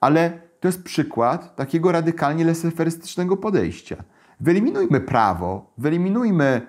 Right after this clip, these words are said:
organy, które się tym zajmują, pozwólmy obywatelom indywidualnie decydować.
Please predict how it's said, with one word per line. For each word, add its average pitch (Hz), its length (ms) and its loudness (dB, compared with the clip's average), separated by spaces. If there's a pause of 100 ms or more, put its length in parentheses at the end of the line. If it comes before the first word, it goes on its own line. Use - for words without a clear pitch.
(500)
organy, 151 420 2
które 147 200 -2
się 131 80 -8
tym 135 160 -2
zajmują, 104 600 0 (380)
pozwólmy 180 500 2
obywatelom 185 540 2
indywidualnie 202 540 2
decydować. 143 760 -2